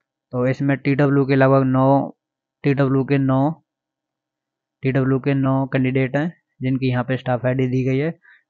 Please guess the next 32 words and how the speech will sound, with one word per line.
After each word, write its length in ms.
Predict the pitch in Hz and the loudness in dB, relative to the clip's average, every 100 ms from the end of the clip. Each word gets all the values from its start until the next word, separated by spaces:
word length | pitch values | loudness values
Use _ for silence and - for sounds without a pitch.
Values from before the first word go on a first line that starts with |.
| - | -2
और 220 | 123 123 | 0 0
सीडब्ल्यू 540 | - 135 131 135 139 165 165 _ _ | -2 -2 2 2 0 -2 -6 _ _
वन 280 | 123 117 131 | -6 -2 0
ईयर 300 | 139 151 165 - _ _ - | 2 2 0 -8 _ _ -10
और 200 | 135 127 | -4 -2
बाकी 300 | 123 123 135 | 0 0 -2
के 140 | 135 135 | -6 -4
सीडब्ल्यू 420 | 139 135 135 156 | -2 -2 0 2
लॉन्ग 260 | 135 131 123 | 2 0 0
टर्म 160 | 123 117 | -2 -2
वाले 240 | 113 110 | -4 -4
हैं, 120 | 110 - - - _ | -10 -16 -20 -20 _
उनकी 220 | 131 127 123 | -8 -4 -2
स्टाफ 280 | 123 117 | 0 0
आईडी 160 | 127 131 | 0 0
यहाँ 180 | 123 117 | -2 -2
पे 100 | 123 | 0
नहीं 160 | 123 123 | 0 -2
दी 120 | 123 | -2
गई 120 | 131 | 0
है। 80 | 139 | 0
ये 120 | 135 | 0
पुरानी 360 | 135 135 127 135 | 0 0 0 0
स्टाफ 280 | - 127 131 | -2 -2 0
आईडी 180 | 127 139 | -2 -2
है, 100 | 147 | 0
ये 160 | 135 143 | 0 2
न्यू 240 | 143 139 | 2 0
स्टाफ 280 | - 123 117 | 0 -4 -2
आईडी 180 | 110 113 | -6 -6
है 100 | |
यहाँ 120 | 113 | -10